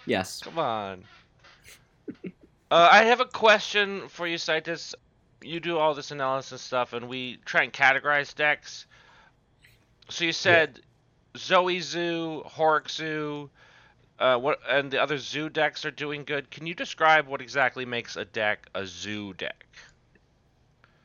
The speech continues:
Speaker 3: Uh, so, uh, there are two kind of Zoo strategy, in my opinion.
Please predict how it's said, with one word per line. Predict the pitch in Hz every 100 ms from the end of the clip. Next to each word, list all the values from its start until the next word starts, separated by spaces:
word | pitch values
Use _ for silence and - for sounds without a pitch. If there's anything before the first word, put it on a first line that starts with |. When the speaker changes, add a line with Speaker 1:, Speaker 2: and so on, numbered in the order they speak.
| _ _ _
Speaker 3:
Uh, | 110 107 107
so, | - 127 123 120 123 120 _ _ _ _
uh, | 123 117 117
there | 143 226 233
are | 135 120 117 110 - _ _ _ _
two | - 143 147
kind | - 127 123 113
of | 104 101 110
Zoo | 107 110 113
strategy, | - 110 104 117 135 151
in | 120 110
my | 104 92
opinion. | 92 - 101 104 117